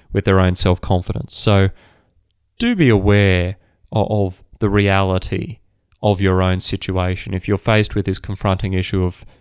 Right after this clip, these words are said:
feeling like you don't belong. But I did mention authenticity and integrity, and the reason it is relevant to these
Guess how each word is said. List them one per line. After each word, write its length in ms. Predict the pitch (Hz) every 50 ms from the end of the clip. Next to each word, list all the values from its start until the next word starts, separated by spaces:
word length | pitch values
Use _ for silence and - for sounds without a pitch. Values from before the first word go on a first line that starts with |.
| _ _
feeling 560 | _ _ _ - 131 131 139 131 120 104 92
like 240 | 90 90 90 - -
you 60 | -
don't 220 | - 95 92 90 -
belong. 420 | 98 95 98 98 98 92 90 90 - _ _ _ _ _ _ _
But 280 | - 113 107 101 _ _ _ _ _ _ _ -
I 120 | 120 117
did 180 | 120 165 180 185
mention 340 | 180 143 120 - - 107
authenticity 800 | 104 101 104 - 104 92 90 - - 101 92 - - 104 98 92
and 100 | 90 90
integrity, 580 | 90 90 - - 95 95 98 101 90 90 92 92
and 200 | 92 98 98 - _ _ _ -
the 100 | - 113
reason 360 | 107 120 143 185 190 196 202
it 100 | 196 151
is 160 | 120 104 95
relevant 480 | 98 101 101 95 95 101 90 98 95 -
to 80 | - -
these 520 | 98 95 92 92 92 92 92 - - -